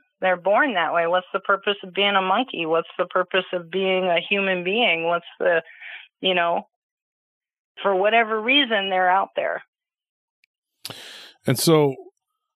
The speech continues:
Speaker 2: but let me ask, okay, so you've had what you believe, and, and I believe it too. I, I, I just was, was taken aback when you told me and Nellie,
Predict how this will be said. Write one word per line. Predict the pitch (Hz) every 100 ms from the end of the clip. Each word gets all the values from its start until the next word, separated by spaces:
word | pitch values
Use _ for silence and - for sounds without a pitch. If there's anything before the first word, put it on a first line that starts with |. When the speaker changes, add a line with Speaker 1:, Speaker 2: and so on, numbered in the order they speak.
| _ _ _ _ _ -
Speaker 2:
but | 135
let | 202
me | 196
ask, | 170 143
okay, | 131 156
so | 117 139
you've | 113 180 202
had | 165 170 160 127
what | 123 127
you | 107 127
believe, | 131 127 110 101 101 117
and, | 123 117
and | 117
I | 131
believe | 127 107 104 92
it | 87
too. | 131 104 98
I, | 107 101 104 -
I, | 104 104
I | 104 101 92 _ -
just | 104 -
was, | 117 95 - -
was | 113 107 90
taken | - 127 110
aback | 95 101 107 98 104
when | 98
you | 110
told | 107 120 101
me | 107 107
and | 95
Nellie, | 95 113 95 80